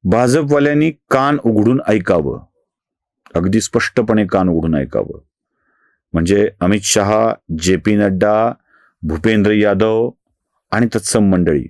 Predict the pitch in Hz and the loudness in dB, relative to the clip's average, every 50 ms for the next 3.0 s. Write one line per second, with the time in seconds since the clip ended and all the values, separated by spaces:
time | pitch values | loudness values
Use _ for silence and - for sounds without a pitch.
0 | - _ - - - 98 98 87 82 78 - - - - - - - _ _ _ | -14 _ -4 -2 0 2 2 2 0 0 -2 -6 -6 -6 -8 -10 -18 _ _ _
1 | _ _ _ _ _ _ _ _ _ _ _ _ _ _ _ _ _ _ _ _ | _ _ _ _ _ _ _ _ _ _ _ _ _ _ _ _ _ _ _ _
2 | _ _ _ _ _ _ _ _ _ _ _ _ _ _ _ 139 135 143 165 | _ _ _ _ _ _ _ _ _ _ _ _ _ _ _ 2 2 4 2